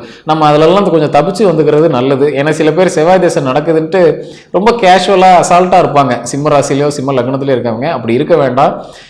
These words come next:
ஏன்னா ஒரு யோகாதிபதி தசை நடக்கும்போது தான் நீங்க ரொம்ப கவனத்தோட இருக்கணும். அஹ், நம்ம பேசுற வார்த்தையாகட்டும், இல்ல நம்ம நடந்துக்கிற விதமாகட்டும், ஏன்னா அதுதான் பின்னாடி ஏதாவது நமக்கு ஒரு சிக்கலை கொண்டு வரும். ஏன்னா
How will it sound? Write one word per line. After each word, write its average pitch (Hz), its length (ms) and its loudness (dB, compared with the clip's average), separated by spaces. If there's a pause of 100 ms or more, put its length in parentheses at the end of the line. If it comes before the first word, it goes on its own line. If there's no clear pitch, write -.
(120)
ஏன்னா 147 240 0
ஒரு 131 120 2
யோகாதிபதி 180 600 4
தசை 147 260 -2
நடக்கும்போது 170 420 0
தான் 214 100 2
நீங்க 190 160 0
ரொம்ப 160 240 0
கவனத்தோட 151 440 2
இருக்கணும். 117 340 0 (460)
அஹ், 120 280 -2
நம்ம 123 260 -2
பேசுற 160 480 2
வார்த்தையாகட்டும், 127 760 2
இல்ல 123 140 0
நம்ம 113 200 -2
நடந்துக்கிற 139 480 0
விதமாகட்டும், 123 680 0
ஏன்னா 117 260 -4
அதுதான் 175 460 2 (460)
பின்னாடி 185 320 2
ஏதாவது 156 320 4
நமக்கு 139 280 -2
ஒரு 117 140 -2
சிக்கலை 135 360 -2
கொண்டு 127 200 -2
வரும். 135 300 0 (240)
ஏன்னா 160 220 0